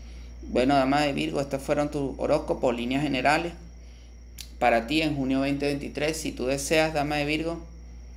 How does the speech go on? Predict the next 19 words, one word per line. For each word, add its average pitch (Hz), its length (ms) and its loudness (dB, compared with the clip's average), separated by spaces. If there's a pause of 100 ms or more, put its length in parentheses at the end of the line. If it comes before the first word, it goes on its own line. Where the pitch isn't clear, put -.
(360)
lo 123 240 2
que 117 140 -2
sería 127 500 4
tu 151 160 -2
consulta 147 640 0
personal 127 560 0
o - 40 -10
personalizada, 123 1000 0 (720)
pues, 123 560 0
o 123 380 0
si 123 140 -6
tienes, 131 320 -2
dama 147 240 2
de 143 40 2
Virgo, 151 340 0
preguntas 135 540 0
que 143 140 -4
deseas 131 440 0
hacer, - 280 0